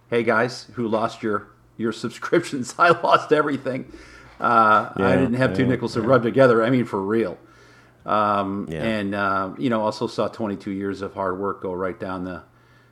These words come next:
Speaker 1: the, uh, you know, the, the sink. And, um,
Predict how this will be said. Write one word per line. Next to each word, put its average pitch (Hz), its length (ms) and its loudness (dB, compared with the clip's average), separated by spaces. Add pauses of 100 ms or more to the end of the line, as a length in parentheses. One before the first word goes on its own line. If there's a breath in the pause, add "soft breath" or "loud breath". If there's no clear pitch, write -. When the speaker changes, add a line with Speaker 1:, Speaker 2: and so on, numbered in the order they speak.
(180 soft breath)
Speaker 1:
the, 90 380 -8
uh, 85 240 -8 (280)
you 98 140 -12
know, 92 140 -10
the, 90 200 -8 (120)
the 87 140 -12
sink. 98 400 -10 (680 soft breath)
And, 110 360 -2
um, 104 500 -2